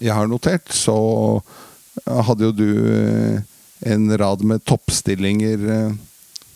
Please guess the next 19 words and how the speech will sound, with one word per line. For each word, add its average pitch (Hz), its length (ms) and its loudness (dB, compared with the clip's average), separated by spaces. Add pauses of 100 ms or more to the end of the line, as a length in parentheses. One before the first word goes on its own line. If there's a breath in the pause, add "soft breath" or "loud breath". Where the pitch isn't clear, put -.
(220)
under 117 220 0
beltet 113 420 -2
da 110 140 2
du 113 160 0
fikk 107 320 -2
diagnosen, 117 760 0 (680 loud breath)
og 107 680 0
var 104 140 0
blant 101 300 -2
annet, 98 400 -4
eh, 104 440 -2
toppsjef 98 500 -2
i 107 80 2
Peppes - 460 -2
Pizza - 440 -2
og 107 680 0
Starbucks 98 800 -2
og, 98 500 -2
eh, 101 200 -2